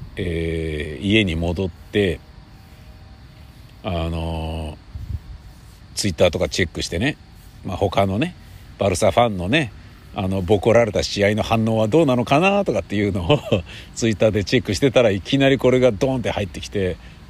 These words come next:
目に飛び込んできて、読んだらもう涙が止まらず、ね、しばらくおえつの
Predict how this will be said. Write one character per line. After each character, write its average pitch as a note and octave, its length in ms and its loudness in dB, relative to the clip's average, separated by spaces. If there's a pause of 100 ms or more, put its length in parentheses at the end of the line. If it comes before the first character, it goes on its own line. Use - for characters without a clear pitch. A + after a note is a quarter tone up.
目 G#2 180 2
に F2+ 120 0
飛 F#2 120 0
び G2+ 160 0
込 G#2 80 0
ん G2 40 -2
で E2+ 120 -4
き - 80 -12
て、 A#2 340 4 (260)
読 A2+ 180 2
ん G#2+ 80 0
だ F#2+ 120 2
ら F2+ 160 0
も F#2 340 -4 (380)
う A2+ 40 -2
涙 A2 340 4
が F2 120 -2
止 F#2+ 140 -2
ま F#2 140 2
ら F2+ 140 2
ず、 D#2+ 280 -6 (800)
ね、 G2 260 0
し A2+ 200 -2
ば A#2 140 4
ら F#2 140 2
く E2 440 -4
お G2 180 4
え G2+ 80 4
つ F2+ 340 -4 (1300)
の F2+ 380 0